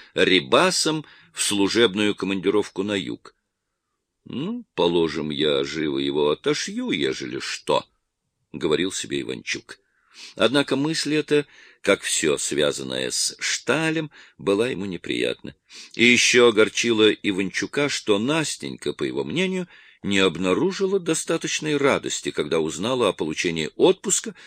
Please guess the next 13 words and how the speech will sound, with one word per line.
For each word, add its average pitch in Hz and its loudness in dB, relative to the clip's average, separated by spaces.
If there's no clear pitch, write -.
и 95 0
о 101 0
предстоящем 73 -4
путешествии. - -2
Это - -10
был 65 -10
тот 82 0
сюрприз, - -6
о 85 -2
котором 82 -2
он 76 -6
говорил 78 -2
ей 65 -8